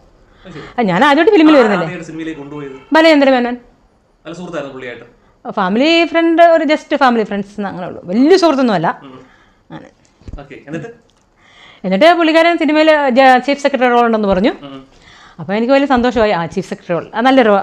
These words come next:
Speaker 2: എൻട്രി ആണല്ലോ. അപ്പോൾ അതിന് ഞാൻ അഭിനയിക്കാമെന്ന് വരാൻ പറഞ്ഞു. ആ, ഞങ്ങളവിടെ ചെല്ലുന്നു.
Speaker 1: ഏത് സിനിമയായിരുന്നു അത്?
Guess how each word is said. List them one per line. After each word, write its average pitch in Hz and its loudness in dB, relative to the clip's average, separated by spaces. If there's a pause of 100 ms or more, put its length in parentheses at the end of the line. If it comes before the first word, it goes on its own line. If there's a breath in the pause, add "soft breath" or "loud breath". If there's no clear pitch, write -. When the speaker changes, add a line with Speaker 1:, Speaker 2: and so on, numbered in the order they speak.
Speaker 2:
എൻട്രി 220 2
ആണല്ലോ. 151 -2 (360 loud breath)
അപ്പോൾ - -2
അതിന് 320 2
ഞാൻ 311 0
അഭിനയിക്കാമെന്ന് 262 2
വരാൻ 240 4
പറഞ്ഞു. 233 -2 (160)
ആ, 226 -6
ഞങ്ങളവിടെ 220 -2
ചെല്ലുന്നു. 185 0 (260)
Speaker 1:
ഏത് 180 -16
സിനിമയായിരുന്നു 147 -18
അത്? 135 -20